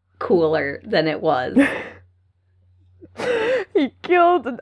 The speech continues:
Speaker 2: undying dragon. Um, yeah, and then, um, he gets the powers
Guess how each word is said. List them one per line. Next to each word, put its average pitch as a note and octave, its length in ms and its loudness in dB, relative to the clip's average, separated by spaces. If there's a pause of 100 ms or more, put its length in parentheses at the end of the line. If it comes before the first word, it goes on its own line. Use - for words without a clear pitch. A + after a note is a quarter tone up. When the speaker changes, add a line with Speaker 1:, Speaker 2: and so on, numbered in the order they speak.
(100)
Speaker 2:
undying A#3 1120 0
dragon. D#3 760 -2 (440)
Um, D#3 560 2 (760)
yeah, F3 240 0 (120)
and G#3 180 0
then, G3 340 4 (100)
um, D#3+ 440 0 (140)
he G3+ 220 -10
gets G#3 420 2 (880)
the - 140 -12
powers G3+ 720 2